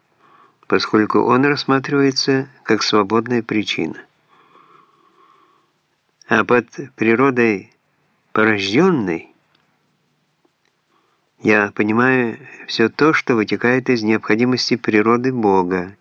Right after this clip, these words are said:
иными словами, каждого из его атрибутов, то есть все модусы атрибутов Бога,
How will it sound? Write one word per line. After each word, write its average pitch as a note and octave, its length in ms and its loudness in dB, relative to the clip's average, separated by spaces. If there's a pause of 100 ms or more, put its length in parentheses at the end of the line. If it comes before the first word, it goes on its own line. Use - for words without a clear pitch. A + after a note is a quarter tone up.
иными G#2 300 2
словами, B2+ 600 0 (200)
каждого A#2+ 520 0
из G#2+ 100 0
его G2 220 0
атрибутов, G#2+ 720 0
то A2+ 120 2
есть G2+ 360 0
все A#2 200 0
модусы A#2+ 460 0
атрибутов G2 640 0
Бога, A#2 440 2